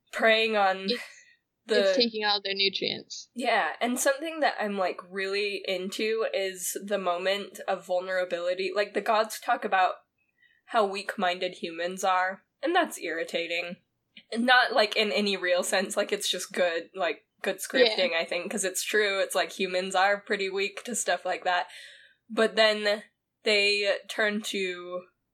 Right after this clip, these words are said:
Speaker 1: Seonmi, and they're just like, "So you'll have to be the one that lures the demon in, 'cause as, as spirits, we don't have thoughts about how we look." And she was like, "Yeah, well, I've never been concerned either. I just eat healthy and take care of myself."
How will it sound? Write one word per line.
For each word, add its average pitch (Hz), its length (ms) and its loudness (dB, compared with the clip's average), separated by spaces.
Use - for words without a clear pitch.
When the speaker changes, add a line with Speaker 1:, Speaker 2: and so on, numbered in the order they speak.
Speaker 1:
Seonmi, 196 840 -2
and 196 180 -4
they're 190 160 0
just 190 240 -4
like, 170 460 -2
"So - 180 0
you'll 214 300 4
have 226 200 0
to - 80 -10
be 202 100 -6
the 196 120 -2
one 185 180 0
that 180 140 -2
lures 190 260 0
the 190 140 -2
demon 226 340 -2
in, 160 160 -8
'cause - 440 -12
as, 185 500 -4
as 185 360 -2
spirits, - 580 0
we 202 120 -2
don't 196 240 -2
have 214 260 0
thoughts - 380 -4
about 180 260 -2
how 180 200 -4
we 170 120 -12
look." 165 520 -4
And 208 140 -2
she 233 100 -2
was 196 140 -2
like, 160 200 -2
"Yeah, 240 160 6
well, 226 140 4
I've 214 180 2
never 214 200 0
been 190 180 -2
concerned 202 460 -2
either. 185 480 2
I 190 180 0
just 196 440 -6
eat 202 320 -6
healthy 208 600 -4
and 208 160 -4
take 196 180 -6
care 220 180 0
of 262 80 -4
myself." 185 460 -2